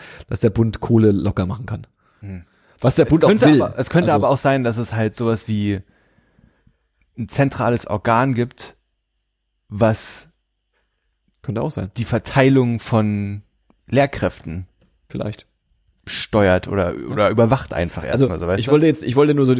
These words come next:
Speaker 1: wollte bloß das Gegenargument in den Raum werfen. Ich bin grundsätzlich dafür, weil ich d-, die, diese Riesengefahr, von der, die, der, die davon ausgeht, jetzt nicht mehr unbedingt sehe
Speaker 2: Mhm.
Speaker 1: und es für sinnvoll halte, dass quasi gerade in dem Bereich es so relativ, so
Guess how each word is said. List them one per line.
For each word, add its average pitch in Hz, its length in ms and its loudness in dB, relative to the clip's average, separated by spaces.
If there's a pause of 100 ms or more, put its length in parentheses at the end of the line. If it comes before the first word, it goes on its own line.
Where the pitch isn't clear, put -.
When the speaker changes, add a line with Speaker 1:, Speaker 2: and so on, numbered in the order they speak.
(100)
Speaker 1:
wollte 131 200 2
bloß 123 180 -4
das 117 320 -6
Gegenargument 110 540 0
in 98 60 -4
den 98 60 -4
Raum 95 100 -2
werfen. 98 220 -4
Ich - 100 -8
bin 131 140 0
grundsätzlich 127 280 0
dafür, 117 480 0
weil 101 120 2
ich 104 260 -4
d-, 113 320 -6
die, 113 180 -2
diese 117 240 2
Riesengefahr, 123 680 0
von 120 160 -8
der, 120 140 -2
die, 117 160 -6
der, 117 140 -2
die 117 120 -2
davon 117 240 -4
ausgeht, 117 300 -4
jetzt 117 200 -4
nicht 123 180 -8
mehr 117 240 -4
unbedingt 117 380 -4
sehe 131 340 4
Speaker 2:
Mhm. - 360 -16
Speaker 1:
und 120 160 -2
es 113 120 -2
für 123 120 -2
sinnvoll 127 400 0
halte, 120 240 0
dass - 180 -4
quasi 104 400 -2
gerade 117 360 2
in 110 200 -4
dem 120 200 0
Bereich 117 380 2 (320)
es 107 140 -2
so 120 80 0
relativ, 123 440 0
so - 120 -14